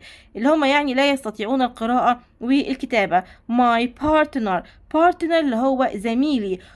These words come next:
was Missus عزة، and she was very nice. بيقول يعني زميلتي كانت ميسيس عزة،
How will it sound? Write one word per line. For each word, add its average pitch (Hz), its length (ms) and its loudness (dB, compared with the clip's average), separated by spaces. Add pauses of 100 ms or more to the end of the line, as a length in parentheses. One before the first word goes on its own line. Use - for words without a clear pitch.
(120)
was 262 540 2 (160)
Missus 262 720 -2
عزة، 196 580 -2 (300)
and 220 280 0
she 240 360 -2
was 262 340 0 (140)
very 320 480 0
nice. 202 380 -2 (300)
بيقول 359 400 2
يعني 277 480 0
زميلتي 269 540 -2
كانت 269 440 0
ميسيس 262 260 -4
عزة، 220 440 0